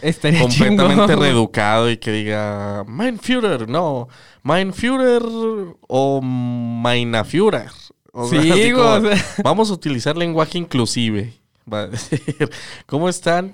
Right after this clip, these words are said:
Speaker 2: chicas y chicos?". O mejor les voy a decir, "chiques".
Speaker 1: Y estaría
Speaker 2: <laughs>
Speaker 1: chido estaría chido porque sus ideales para dominar el mundo
Speaker 2: Ajá.
Speaker 1: no sería,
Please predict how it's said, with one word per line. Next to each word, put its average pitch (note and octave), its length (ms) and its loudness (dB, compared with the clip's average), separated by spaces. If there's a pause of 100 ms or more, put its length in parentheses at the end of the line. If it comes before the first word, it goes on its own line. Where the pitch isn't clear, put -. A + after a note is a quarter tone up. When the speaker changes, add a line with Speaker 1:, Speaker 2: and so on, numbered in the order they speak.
(120)
Speaker 2:
chicas D#3 420 -4
y C3 80 -4
chicos?". - 840 -10 (260)
O A2+ 340 2
mejor A2 240 -4
les B2+ 80 -2
voy B2+ 100 -2
a B2+ 40 -2
decir, C#3 360 -6
"chiques". - 800 -8 (300)
Speaker 1:
Y G3 140 0
estaría F3+ 380 0
Speaker 2:
<laughs> F3 60 -10
Speaker 1:
chido B3+ 480 0 (720)
estaría F#3 320 -2
chido A3+ 300 -2 (120)
porque G#3+ 520 -2 (400)
sus G#3 240 -2
ideales F3+ 520 0
para G#3+ 280 0
dominar D#3+ 400 0
el D3+ 140 0
mundo D3+ 500 -4
Speaker 2:
Ajá. A2+ 360 -4
Speaker 1:
no E3 180 0
sería, E3+ 460 -2